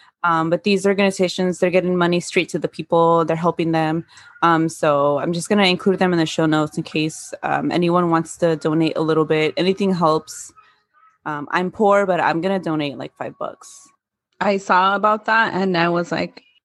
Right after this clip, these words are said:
Speaker 2: meaning to go on the websites to donate, but now that you reminded me, I'm going to.
Speaker 1: Now we can get on to Teresa, episode ten. Um, should we summarize the whole episode?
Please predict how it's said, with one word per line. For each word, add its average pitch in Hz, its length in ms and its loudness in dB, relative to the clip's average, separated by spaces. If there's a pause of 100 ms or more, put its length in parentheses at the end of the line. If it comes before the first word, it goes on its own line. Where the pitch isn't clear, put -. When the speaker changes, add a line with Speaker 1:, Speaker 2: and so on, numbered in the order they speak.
(240)
Speaker 2:
meaning 180 380 2
to 170 140 0
go 156 100 2
on 151 220 2
the 151 100 2
websites - 500 -4
to - 160 -8
donate, 170 520 -2
but - 240 -6 (240)
now 170 160 -2
that 175 120 -2
you 175 120 0
reminded - 360 0
me, 85 140 -2
I'm 82 140 -2
going 85 300 -6
to. - 220 -14 (600)
Speaker 1:
Now 262 260 2
we 269 100 2
can 240 160 4
get 208 140 4
on 190 200 4
to 160 420 0 (120)
Teresa, 160 500 0
episode 160 420 -6
ten. - 440 -8 (1080)
Um, 160 500 -6
should 208 200 -6
we 226 80 -2
summarize 269 400 -2
the 233 80 -2
whole 190 240 0
episode? 285 540 -4